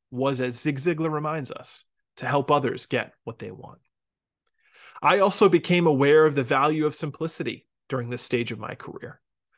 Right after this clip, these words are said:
A leader's primary responsibility is to distill the difficult down to the simple, to help a salesperson understand that in order to sell a certain number of units,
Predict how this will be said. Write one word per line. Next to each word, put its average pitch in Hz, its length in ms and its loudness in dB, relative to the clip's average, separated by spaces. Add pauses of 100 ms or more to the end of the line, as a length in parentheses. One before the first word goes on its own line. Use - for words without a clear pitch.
(240)
A 135 60 0
leader's 160 340 4
primary 160 540 2
responsibility 135 1000 -2 (300)
is 170 140 -2
to 196 100 -2
distill 190 460 2
the 185 100 -2
difficult 175 640 -6 (260)
down 139 280 -2
to 147 100 -8
the 143 80 -6
simple, - 520 -8 (640)
to 196 100 2
help 254 260 2
a 180 60 2
salesperson 170 760 0
understand 139 720 -6 (420)
that 139 140 4
in 143 100 2
order 190 280 6
to 175 100 2
sell 156 280 0
a 123 60 0
certain 147 440 0
number 135 320 -2
of 107 100 -12
units, 135 420 -6